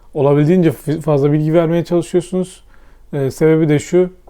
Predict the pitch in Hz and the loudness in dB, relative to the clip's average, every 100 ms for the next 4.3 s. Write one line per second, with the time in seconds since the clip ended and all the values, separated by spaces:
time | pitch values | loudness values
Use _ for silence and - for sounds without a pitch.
0 | - - 143 151 - - 170 - 170 160 | -20 -8 -4 -4 -2 0 0 0 0 2
1 | 165 175 - 165 156 160 185 180 - 165 | 0 -2 -2 -2 -2 -2 -2 -2 -2 -2
2 | 185 180 165 123 113 123 120 117 117 107 | 0 0 -2 -6 -6 -4 -2 -4 -6 -12
3 | - - - - - - 156 165 - 147 | -18 -20 -20 -20 -20 -6 0 0 0 0
4 | 156 156 | 2 0